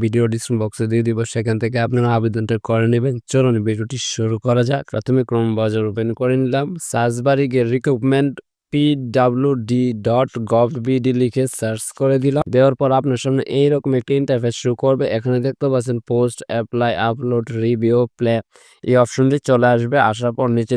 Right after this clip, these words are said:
দেখতে পাচ্ছেন যে একজন প্রার্থী ক্রমিক এক থেকে পাঁচ, চোদ্দ থেকে ষোলোতম গ্রেড পদ যে কোনো একটি এবং ক্রমিক ছয় থেকে আট, বিশতম গ্রেড পদ যে কোনো একটি পদে আবেদন করতে পারবেন।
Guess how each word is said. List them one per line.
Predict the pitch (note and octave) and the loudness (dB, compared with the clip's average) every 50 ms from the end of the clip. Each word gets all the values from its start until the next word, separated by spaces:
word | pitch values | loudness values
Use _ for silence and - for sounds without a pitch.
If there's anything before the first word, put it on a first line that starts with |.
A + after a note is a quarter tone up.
| A2+ A2+ | 0 -2
দেখতে | A2 - - B2 A2 | -2 -2 -4 -4 -2
পাচ্ছেন | A#2 A#2 A2 A2 C3 | -2 -4 -4 -2 -4
যে | B2+ B2 - - - A#2 | -4 -4 -2 -2 -2 -2
একজন | A#2 A2+ A2 B2+ B2+ C3 B2 - | -2 -2 -2 -2 -2 -2 0 0
প্রার্থী | A#2+ A#2 A2 - B2+ A#2+ - - | -2 -2 -2 -2 -6 -6 -4 -2
ক্রমিক | - B2+ B2 B2 B2 G#2+ - - - A#2 | -2 0 0 0 -2 -2 -4 -4 -4 -4
এক | A#2 A2 _ - | -4 -4 _ -6
থেকে | - A#2 A2+ C3 B2 - - | -6 -4 -2 -2 -4 -2 0
পাঁচ, | B2 A#2 A2 G2+ - _ _ - _ _ _ _ - | 0 0 0 -2 -4 _ _ -20 _ _ _ _ -2
চোদ্দ | C3+ B2+ A#2+ A2+ B2+ B2 A#2 | 0 0 2 2 0 0 2
থেকে | C3 B2+ B2+ B2 - | 0 0 0 0 0
ষোলোতম | - C3 B2 B2 B2 A#2 - C3 B2+ B2+ B2 A2 | 0 0 2 2 0 0 0 0 0 0 0 0
গ্রেড | G#2+ A2+ A2+ A#2+ - - _ _ | 0 0 -2 -2 -4 -10 _ _
পদ | - C3+ C3 B2 B2 A2+ G2+ B2 | 0 0 0 2 0 -2 0 0
যে | B2+ C3 B2+ - | 0 0 2 0
কোনো | C3 B2 B2 B2+ B2+ | 2 2 4 4 2
একটি | B2 - - B2+ A#2 A#2 | 0 0 0 0 2 2
এবং | A#2 A#2 A#2+ A#2 - | 0 0 -2 -4 -2
ক্রমিক | - C#3 C3+ C3+ C3+ B2 - - - | 0 0 2 2 0 0 -2 -6 -4
ছয় | - B2 B2+ C3 - | -2 0 0 0 0
থেকে | C3 A#2 A#2 B2 A2+ A2+ | -2 -2 0 0 0 0
আট, | A2+ A2 A#2 A2+ A2 | 0 -2 -4 -6 -4
বিশতম | A2+ A#2+ A#2+ - - - C3 C3 B2+ A#2+ A2+ | -2 -2 -2 -2 -4 -2 0 0 0 0 0
গ্রেড | A#2+ A#2 A2+ - - - | 0 -2 -2 -4 -2 0
পদ | C3+ B2+ B2 A#2 G#2 A2+ | 0 2 2 0 0 0
যে | B2 B2+ - | 0 0 0
কোনো | C3 A#2+ A#2 A#2+ | 0 0 0 0
একটি | A#2 - - C3 C3 | -2 -4 -6 -4 -2
পদে | C#3 C#3 C#3+ D#3 - - - B2 | 0 2 2 0 0 0 0 0
আবেদন | A2+ A2+ A2+ A2+ A2+ A2 G#2 | 2 2 0 0 0 -2 -2
করতে | A2+ A2 G#2+ - B2 B2 C#3 | -4 -4 -4 -4 -4 0 2
পারবেন। | B2+ A#2+ A#2+ C3+ | 2 2 2 0